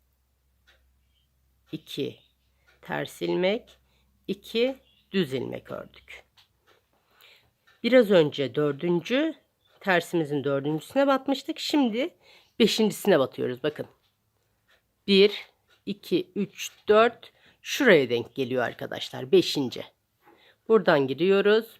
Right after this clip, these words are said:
Bir ilmek çıkarıyoruz. İki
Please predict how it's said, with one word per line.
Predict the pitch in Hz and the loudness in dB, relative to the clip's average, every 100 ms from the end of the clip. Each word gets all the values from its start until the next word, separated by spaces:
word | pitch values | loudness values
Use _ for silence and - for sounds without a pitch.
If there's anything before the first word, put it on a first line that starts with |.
| - | -8
Bir | 196 | -2
ilmek | 180 165 165 180 - | 0 2 2 0 -8
çıkarıyoruz. | - 233 226 233 226 220 233 247 - - _ _ _ _ _ _ _ _ _ _ _ _ _ _ _ _ _ _ - | -2 0 2 2 4 4 2 0 -8 -20 _ _ _ _ _ _ _ _ _ _ _ _ _ _ _ _ _ _ -8
İki | 240 - 269 285 | -8 -4 -2 -2